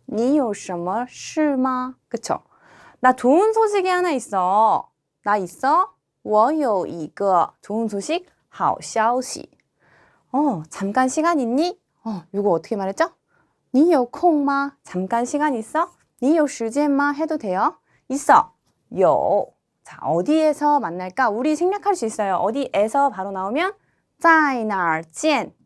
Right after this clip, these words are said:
물어봤어요. 학교 맞은편에 学校对面 뭐가 있대요? 어, 有. 하나의 커피숍이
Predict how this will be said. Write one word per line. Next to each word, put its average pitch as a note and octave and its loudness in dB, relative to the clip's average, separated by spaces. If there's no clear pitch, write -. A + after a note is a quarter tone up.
물어봤어요. F3 -2
학교 A4 2
맞은편에 D4+ 0
学校对面 C#4+ 0
뭐가 G3 2
있대요? B3 0
어, C4 2
有. F#3+ 2
하나의 E4 -2
커피숍이 B3+ -4